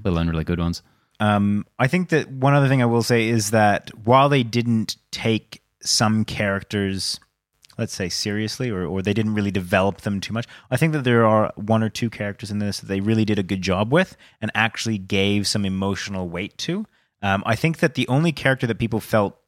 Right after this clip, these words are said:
Speaker 2: any emotional weight for in the two thousand fourteen film was Bryan Cranston, who they killed off within twenty minutes of the beginning of the film,
Speaker 1: Yes.
Speaker 2: which was egregious for so many reasons.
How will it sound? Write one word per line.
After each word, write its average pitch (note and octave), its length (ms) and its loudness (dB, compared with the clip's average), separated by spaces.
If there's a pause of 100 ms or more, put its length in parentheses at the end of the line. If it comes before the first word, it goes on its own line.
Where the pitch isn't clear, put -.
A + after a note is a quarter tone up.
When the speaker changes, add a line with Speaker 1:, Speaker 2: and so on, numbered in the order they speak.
(120)
Speaker 2:
any G2+ 260 -2
emotional G2 440 -2
weight F#2+ 180 -4
for F#2+ 320 -6 (440)
in G2 180 -4
the F#2 240 -2
two - 160 -12
thousand G2 260 -2
fourteen A#2+ 540 -6
film F#2 420 -6
was F#2+ 380 -2
Bryan G#2 360 -4
Cranston, C#3 500 -2 (340)
who G2+ 140 2
they F2 160 0
killed F#2 320 -6
off F2 180 -6
within F2+ 400 -6
twenty F#2 220 -6
minutes F2+ 340 -6
of F2+ 220 -16
the - 100 -8
beginning F2 380 -10
of E2+ 60 -10
the F#2+ 60 -14
film, D#3+ 380 0 (140)
Speaker 1:
Yes. - 320 -8
Speaker 2:
which - 420 -2 (160)
was F2+ 800 -2 (400)
egregious F#2 560 -4
for E2+ 160 -8
so F#2+ 180 -4
many E2+ 200 -2
reasons. D#2+ 420 -10